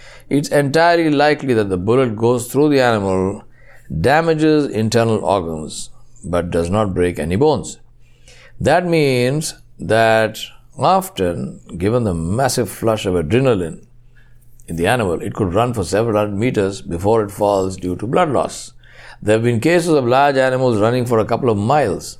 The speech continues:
and some that perhaps lived for more than two days before they eventually succumbed to the wound. A very painful way to die. Placing the shot is therefore very critical to successful hunting. In my surprise and hurry,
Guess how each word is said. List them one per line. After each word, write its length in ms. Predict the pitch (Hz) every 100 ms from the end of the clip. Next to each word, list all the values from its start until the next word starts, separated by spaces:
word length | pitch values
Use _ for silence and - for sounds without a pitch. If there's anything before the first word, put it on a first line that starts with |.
| -
and 160 | 80 85
some 260 | 107 127 117
that 280 | 98 80
perhaps 380 | - 92 107 -
lived 220 | - 110
for 100 | -
more 240 | 90 95 104
than 140 | 85
two 160 | 104 101
days 300 | 123 123 117
before 340 | 98 104 104
they 100 | 92
eventually 420 | 90 117 123 101
succumbed 380 | 98 101 95 92
to 60 | 101
the 100 | 78
wound. 260 | 92 - - - - -
A 80 | -
very 300 | 90 131 143
painful 500 | 95 135 131 127 117
way 160 | 98 95
to 100 | 87
die. 260 | 73 69 - - - - - - - - -
Placing 400 | 135 175 175 175
the 120 | 143 110
shot 280 | 127 127
is 100 | 110
therefore 440 | 98 110 104 95 82
very 340 | 95 123 120
critical 580 | - 127 131 107 101 90
to 100 | 90
successful 500 | 90 85 92 85 82
hunting. 300 | 82 - 73
In 100 | 87
my 220 | 95 117
surprise 580 | 101 92 98 110 113 107
and 120 | 95
hurry, 440 | 80 104 175 254